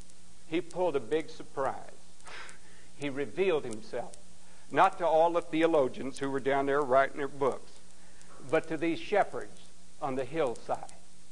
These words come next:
He revealed himself. Now let me say some quick things about the shepherds because we've got this other meeting. Uh, the shepherds were at their work, and it wasn't good work. <laughs> It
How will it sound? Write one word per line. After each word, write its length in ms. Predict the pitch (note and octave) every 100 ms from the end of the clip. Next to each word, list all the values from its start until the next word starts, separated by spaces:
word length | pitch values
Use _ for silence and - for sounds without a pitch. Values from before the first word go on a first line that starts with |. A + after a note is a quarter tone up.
| - -
He 180 | - C#3+
revealed 480 | C#3 C#3 D#3+ C3 A2
himself. 480 | A2+ G#2+ - - - - - - -
Now 140 | D#3
let 220 | F3+ F3+
me 100 | D#3+
say 220 | C3+ D3+ C#3
some 180 | C3+ A2+
quick 240 | D3 C#3
things 340 | - C3+ A#2+
about 280 | A2 C3 C3
the 80 | A#2
shepherds 500 | - C#3+ - A#2+ - B2+
because 340 | A#2+ C#3+ A2+
we've 180 | B2 G#2+
got 220 | D3 C#3
this 220 | C3+ - -
other 280 | C#3+ C3+ B2+ C3 C#3
meeting. 400 | C#3 C#3 A2+ A#2+ - - - - - - - - - - -
Uh, 160 | F3+ D#3+ -
the 120 | E3
shepherds 520 | - G#3+ - E3+ D3+
were 240 | D#3+ D3+ D3+
at 220 | E3+ -
their 160 | D#3
work, 340 | C3+ D#3 B2+ - - - - - - - - - - - - -
and 80 | C#3+
it 80 | D#3
wasn't 420 | E3+ D#3+ E3 G2+
good 240 | C#3+ C#3 C3
work. 220 | A#2 -
<laughs> 920 | - - - - - - - - -
It 120 | C#3